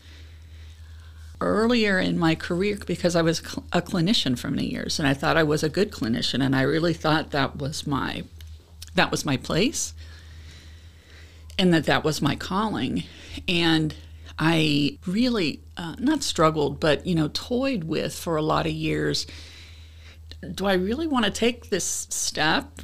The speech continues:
Do I really want to fully engage in leadership and leadership development and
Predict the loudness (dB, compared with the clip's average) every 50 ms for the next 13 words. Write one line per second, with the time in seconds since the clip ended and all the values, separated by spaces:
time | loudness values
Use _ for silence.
0 | -4 2 4 6 6 6 4 4 2 4 4 4 4 4 2 2 2 0 0 -2
1 | -2 0 0 2 2 0 0 -4 -6 -4 -2 0 0 2 2 2 2 2 0 0
2 | 0 0 0 0 2 0 0 -2 -2 -2 -2 -4 -2 -2 -2 0 2 2 4 4
3 | 2 2 2 0 -2 0 4 4 6 6 4 4 2 2 0 0 0 0 0 0
4 | 0 0 -2 -2 -2 -4 -4 -4 -2 0 0 0 0 0 -2 -2 -2 -2 -2 -4
5 | -4 -4 -2 -2 0 -2 -2